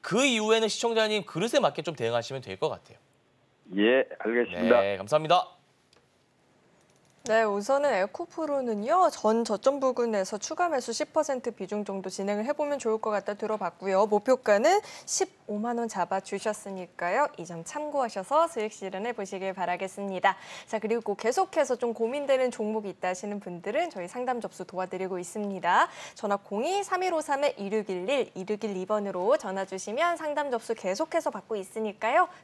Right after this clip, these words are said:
Speaker 3: 주저하지 마시고 많은 참여 남겨보시길 바라겠습니다.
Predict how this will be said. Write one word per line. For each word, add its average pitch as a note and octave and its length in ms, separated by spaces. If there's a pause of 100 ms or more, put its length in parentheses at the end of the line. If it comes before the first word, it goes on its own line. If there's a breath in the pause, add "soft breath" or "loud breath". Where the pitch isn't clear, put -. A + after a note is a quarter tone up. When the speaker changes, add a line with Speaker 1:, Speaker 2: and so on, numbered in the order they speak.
Speaker 3:
주저하지 A#3 400
마시고 A#3 680
많은 G3+ 380
참여 G#3+ 300
남겨보시길 F3+ 680
바라겠습니다. G3+ 880